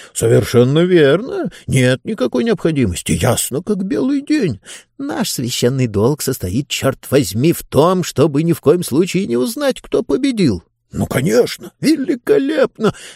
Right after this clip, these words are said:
Вот и станем его выполнять». Оба епископа радостно улыбались. И друг другу, и Дибе, и ее друзьям. «Мы просто не знаем, как вас благодарить, юная леди. Вы оказали нам неоценимую услугу».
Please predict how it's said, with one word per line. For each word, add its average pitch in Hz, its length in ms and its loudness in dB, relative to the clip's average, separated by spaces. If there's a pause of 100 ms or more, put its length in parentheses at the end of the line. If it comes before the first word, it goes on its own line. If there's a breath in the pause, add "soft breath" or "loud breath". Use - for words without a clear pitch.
Вот 110 380 2
и 139 120 4
станем 131 560 0
его 123 220 4
выполнять». 120 680 2 (680 loud breath)
Оба 110 240 4
епископа 135 840 -2
радостно 107 560 0
улыбались. - 760 -8
И 254 100 -2
друг 135 380 0
другу, 240 640 2
и 107 140 2
Дибе, 156 560 0
и - 180 -2
ее 110 520 2
друзьям. 87 680 -6 (600 soft breath)
«Мы 262 80 2
просто 160 300 0
не 127 100 0
знаем, 120 480 4
как 120 280 0
вас 143 200 -2
благодарить, 254 720 -2
юная 92 400 0
леди. 95 400 -2 (180 loud breath)
Вы 123 100 0
оказали 101 420 -4
нам 107 180 0
неоценимую 127 1120 0
услугу». 135 1120 -2